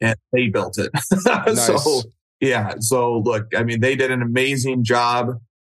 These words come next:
Speaker 1: with the image recognition stuff, and I use it all the time. And, like, you don't even have to take a picture. Like, it's nice, you know, "Oh, I just opened a box," whatever. I take a picture, I look up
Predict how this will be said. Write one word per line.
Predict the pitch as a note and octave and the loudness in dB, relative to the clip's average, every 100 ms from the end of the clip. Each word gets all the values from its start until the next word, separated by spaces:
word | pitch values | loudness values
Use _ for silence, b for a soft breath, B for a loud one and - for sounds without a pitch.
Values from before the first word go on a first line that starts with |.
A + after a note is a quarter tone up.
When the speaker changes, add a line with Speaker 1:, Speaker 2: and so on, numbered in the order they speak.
| _ | _
Speaker 1:
with | A2 B2 G#2 - | -2 -2 -4 -6
the | A2+ A#2 | -2 0
image | B2+ B2+ A2+ | 2 0 2
recognition | B2 A2+ A#2 B2 A2+ A#2+ A2+ | 0 0 -2 -2 0 -2 -2
stuff, | - A#2 A#2 A2+ - _ _ _ _ - | 0 0 0 -2 -10 _ _ _ _ -2
and | A#2+ A#2+ | 0 2
I | C3+ | 2
use | E3+ F#3 D#3 | 2 0 0
it | |
all | D3 | 0
the | B2+ A2 | 0 -2
time. | D#3 C#3 A#2+ | 0 0 -2
And, | B2 | -2
like, | C#3 B2+ | -2 -2
you | C#3+ F3 | -2 0
don't | A3+ | 2
even | A3 | 0
have | G#3 | 0
to | E3 | -2
take | G3+ F#3+ | -2 -2
a | A#2+ | -2
picture. | - G3 - D#3 A#2 | -2 -2 0 0 0
Like, | A2+ | 0
it's | A#2 A#2+ | -2 -2
nice, | D#3 C#3 A#2 B2 | 0 0 -2 -2
you | |
know, | A#2 A#2+ - | 0 0 0
"Oh, | C3 | 0
I | B2 | 0
just | A#2 - | -2 -2
opened | C3 B2 B2 | -2 0 -2
a | |
box," | A2 A#2 A#2 B2 | 0 0 -2 -2
whatever. | B2 A#2+ | -2 0
I | A2+ | 0
take | C3 A#2 | -2 -4
a | A2 | -4
picture, | B2+ A2+ A#2 | -4 -2 0
I | A2+ | 0
look | A#2 | 0
up | A#2 | 0